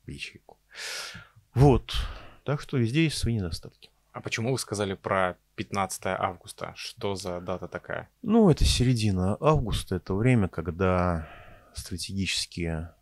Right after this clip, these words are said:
Speaker 1: решения, ранее принятые, начинают реализовываться.
Speaker 2: В рамках двадцать четвёртого года, вы имеете в виду?
Speaker 1: Да, двадцать четвёртого, конечно.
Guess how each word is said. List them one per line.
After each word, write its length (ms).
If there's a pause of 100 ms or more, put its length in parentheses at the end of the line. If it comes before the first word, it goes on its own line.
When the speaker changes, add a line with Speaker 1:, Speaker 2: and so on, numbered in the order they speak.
(100)
Speaker 1:
решения, 580
ранее 320 (220)
принятые, 520
начинают 540
реализовываться. 680 (1160)
Speaker 2:
В 100
рамках 360
двадцать 240
четвёртого 420
года, 200
вы 60
имеете 240
в 80
виду? 120 (220)
Speaker 1:
Да, 140
двадцать 200
четвёртого, 360
конечно. 320